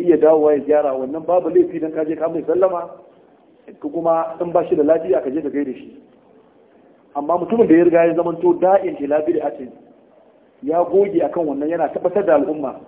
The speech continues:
to irinsa ake magana. Ba wai wanda yake amawa ba.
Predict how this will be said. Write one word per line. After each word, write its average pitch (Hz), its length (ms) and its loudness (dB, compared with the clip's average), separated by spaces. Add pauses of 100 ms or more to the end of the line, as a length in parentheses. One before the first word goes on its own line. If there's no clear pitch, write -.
(300)
to - 60 -8
irinsa 185 320 4
ake 156 160 0
magana. 131 320 -2 (1400)
Ba 131 140 2
wai 175 400 2
wanda 143 260 2
yake 131 460 4 (340)
amawa 151 400 2
ba. 143 140 -2